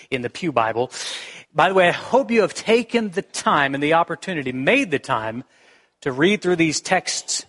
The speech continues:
yourselves and think about them, certainly pray over them, and consider the men who might meet these qualifications. Now, we're gonna read, read it, uh, First Timothy chapter three, verses one through seven. The saying is trustworthy.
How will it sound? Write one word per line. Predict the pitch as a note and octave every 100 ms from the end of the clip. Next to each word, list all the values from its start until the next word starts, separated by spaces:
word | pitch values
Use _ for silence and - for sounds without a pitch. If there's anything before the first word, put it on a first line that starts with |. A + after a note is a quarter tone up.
| _
yourselves | C3+ C#3 - - D3+ A2+ A2 A#2 A2 - _ _ _ -
and | C#3 C3 B2+
think | - - A#3+ G3+
about | C#3 B2+ B2
them, | C3+ B2+ B2 -
certainly | - C4 G#3 C#3
pray | B2+ - G3+ G3+
over | D3 B2 A#2+
them, | B2 B2 B2+ - - -
and | C3 A#2 _
consider | - B2+ - A3+ F#3+ D3+
the | C3
men | C#3 D#3+ C#3+ A#2+
who | C3 C#3+ C3 _ _ _ -
might | C3+ D3+ C#3
meet | C#3+ C3
these | - B2
qualifications. | - - D3 B2 - B2+ - C#3 A#2+ G#2+ F2+ - - - _ _
Now, | A#2
we're | A#2+
gonna | C3
read, | C3 C#3 C3 _ _ -
read | C#3
it, | C3+ C3+ _ - - _ _ -
uh, | A#2
First | - D#3+ -
Timothy | D#3 C3+
chapter | C3 C#3 B2+ A#2
three, | - C3
verses | A#2 A#2 - A2
one | A2+ A2
through | A#2
seven. | G#2 C3 G#2+
The | G#2+
saying | - B3 A3+ D#3+
is | B2+ -
trustworthy. | - G#3 E3 - - B2+ A2 G2+